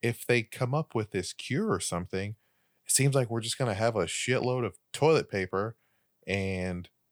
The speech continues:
then you're gonna see on Facebook Marketplace and all these other places of people selling T P, or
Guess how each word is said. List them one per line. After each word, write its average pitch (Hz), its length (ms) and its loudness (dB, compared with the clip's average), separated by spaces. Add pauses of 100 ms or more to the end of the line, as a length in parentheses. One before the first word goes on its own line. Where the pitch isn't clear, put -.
(140)
then 117 200 4
you're 120 80 4
gonna 117 200 4
see 113 200 2
on 113 120 2
Facebook 95 300 -4
Marketplace 110 560 0
and 87 80 -4
all 92 80 0
these 87 160 -6
other 127 220 6
places 95 580 0 (340)
of 98 140 -2
people 110 260 0
selling 110 380 2
T 143 240 -2
P, - 300 -8 (280)
or 135 400 4